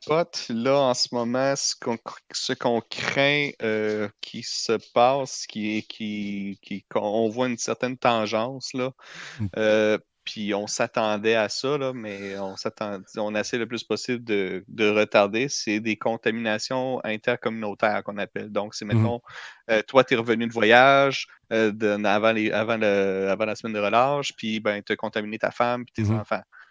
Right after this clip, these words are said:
Speaker 1: Mais ça, c'est, tu sais, c'est par rapport à ça. Puis après ça, ben, tes enfants, en attendant, sont allés à la garderie puis ont
Speaker 2: Ah.
Speaker 1: contaminé d'autres enfants. C'est ça qui commence à sortir tranquillement, mais c'est pas,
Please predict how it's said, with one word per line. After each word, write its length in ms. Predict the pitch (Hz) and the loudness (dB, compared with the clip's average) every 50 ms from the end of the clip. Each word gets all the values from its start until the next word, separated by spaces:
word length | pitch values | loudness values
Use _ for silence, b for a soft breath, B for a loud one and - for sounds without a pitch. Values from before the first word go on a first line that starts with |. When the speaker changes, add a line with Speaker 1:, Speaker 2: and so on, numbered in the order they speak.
| b b b b b b | b b b b b b
Speaker 1:
Mais 140 | 113 110 104 | -4 -2 -2
ça, 440 | - - - - - - - 127 123 | 0 -2 -2 -2 -4 -2 -2 -2 0
c'est, 580 | - - - - 113 110 110 110 110 107 107 104 - | 2 2 2 2 2 0 0 0 0 0 -2 -4 -4
tu 120 | - 120 | -8 -8
sais, 0 | |
c'est 220 | 110 - - 113 107 | -8 -6 -6 -6 -4
par 160 | - - 107 | 2 4 4
rapport 200 | 104 104 117 107 | 4 6 6 4
à 60 | 107 | 4
ça. 220 | - - 143 147 151 | 2 2 0 0 0
Puis 160 | - - 127 | 2 4 4
après 200 | 117 - 120 113 | 4 4 4 0
ça, 180 | - 139 131 | 2 2 2
ben, 100 | 131 117 | 2 2
tes 220 | 117 - 127 117 120 | 2 2 0 0 2
enfants, 400 | 110 110 110 - 135 135 135 135 | 2 0 0 0 0 2 2 2
en 60 | 127 | 0
attendant, 420 | 113 - - 113 107 113 117 120 | -2 0 0 -2 0 0 -2 -2
sont 180 | 123 - 110 - | -2 -6 -8 -6
allés 160 | 107 104 117 | -2 2 4
à 80 | 110 107 | 4 4
la 100 | 110 107 | 4 2
garderie 580 | 113 113 104 101 113 107 107 123 135 151 151 139 | 2 2 0 0 0 -2 -2 -2 -4 -4 -4 -4
puis 120 | - - | -4 -2
ont 80 | 113 98 98 | 0 0 0
Speaker 2:
Ah. 20 | |
Speaker 1:
contaminé 380 | 101 110 - 110 107 110 113 117 | -2 0 0 -2 -2 -2 -6 -6
d'autres 240 | 110 113 107 - 113 | -8 -8 -4 -2 -2
enfants. 240 | 107 104 - 101 95 _ _ B B B B B B B _ _ _ - | -4 -2 -4 -8 -8 _ _ B B B B B B B _ _ _ -12
C'est 200 | - - 117 113 | -8 -6 -4 -2
ça 200 | - - 147 131 | -2 2 0 0
qui 240 | - - 127 120 _ _ - - | 0 -2 -10 -10 _ _ -6 4
commence 460 | - 131 123 131 127 123 131 123 - | 4 4 6 6 4 4 4 4 2
à 80 | 123 110 | 0 0
sortir 540 | - - 120 107 - - - - 120 123 123 - _ - | 2 0 0 0 -2 -2 0 2 2 2 2 0 _ -12
tranquillement, 720 | - - 135 123 113 - - 120 110 110 117 127 143 156 | -6 -2 -2 -2 -2 -4 -6 -8 -6 -2 0 0 2 2
mais 100 | 139 117 | 0 -2
c'est 240 | - - 120 110 _ | -2 -2 -2 -2 _
pas, 120 | - 127 | 2 2